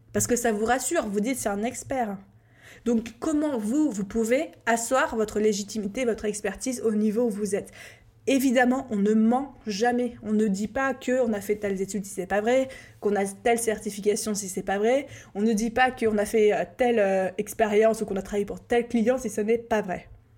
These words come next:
Mais il existe quand même des pistes pour asseoir votre expertise et votre légitimité, quel que soit le niveau que vous avez aujourd'hui. Dites-vous qu'à partir du moment où vous avez plus de connaissances qu'une personne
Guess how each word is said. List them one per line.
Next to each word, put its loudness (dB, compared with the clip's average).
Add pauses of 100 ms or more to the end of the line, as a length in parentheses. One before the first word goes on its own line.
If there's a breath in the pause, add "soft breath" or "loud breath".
(1400 loud breath)
Mais 4
il 4
existe 0
quand 0
même 4
des 0
pistes -2
pour 0
asseoir 0
votre -4
expertise -4
et 2
votre 0
légitimité, -2 (340 loud breath)
quel 2
que 0
soit 0
le 4
niveau 2
que -2
vous -2
avez 2
aujourd'hui. -4 (540 loud breath)
Dites-vous 2
qu'à 2
partir 0
du -2
moment 2
où 2
vous 0
avez 2
plus 0
de 2
connaissances 0
qu'une -2
personne 0